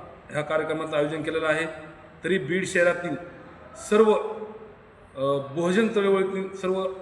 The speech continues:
समाज बांधवांनी ह्या मेळाव्यास उपस्थित राहावा, एवढे असं आपण आवाहन करतो. जय भीम, जय भीम, जय संविधान. मी लखन जोगदंड,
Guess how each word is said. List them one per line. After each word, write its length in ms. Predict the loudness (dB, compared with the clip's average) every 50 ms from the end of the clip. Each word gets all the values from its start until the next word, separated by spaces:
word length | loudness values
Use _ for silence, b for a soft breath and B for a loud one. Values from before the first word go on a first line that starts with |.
| -12 -14 -16 -18 -20 -20 -20 -18 -12 -6
समाज 220 | 0 2 2 4
बांधवांनी 400 | 4 4 2 2 0 0 0 -2
ह्या 400 | -4 -6 -6 -4 -2 -2 -2 -2
मेळाव्यास 400 | -2 -2 -2 0 0 -2 -4 -4
उपस्थित 280 | -6 -6 -6 -4 -2 0
राहावा, 440 | 0 0 0 -2 -2 -6 -8 -8 -8
एवढे 160 | -6 -4 -2 -2
असं 200 | -2 -2 -2 -4
आपण 160 | -2 -2 -2
आवाहन 340 | -2 0 0 0 -2 -2 -4
करतो. 420 | -6 -6 -4 -2 -4 -4 -4 -8 -16 -18 -20 -20 -20 -20 -20 -20 -20 -20 -20 -20 -20 -10 -4
जय 120 | -4 -2 -2
भीम, 160 | -2 -4 -6 -10 -16 _ _ -20 -20 -18 -16 -14 -14 -14 -14 -16 -16 -16 -16 -16 -16 -16 -16 -16 -16 -16 -18 -18 -18 -18 -18 -18 -18 -18 -16 -16 -16 -14 -14 -14 -14 -14 -6 0
जय 120 | 2 2
भीम, 180 | 4 4 2 2 0 -4 -8 -10 0 4
जय 120 | 4 4
संविधान. 380 | 6 6 4 4 6 6 4 4 2 -2 -6 -6 -8 -10 -10 -12 -12 -14 -16 -16 -18 -18 -18 -18 -10 -4 0
मी 160 | 2 2 2
लखन 280 | 2 0 2 2 2 2
जोगदंड, 380 | 2 0 0 0 0 -2 -2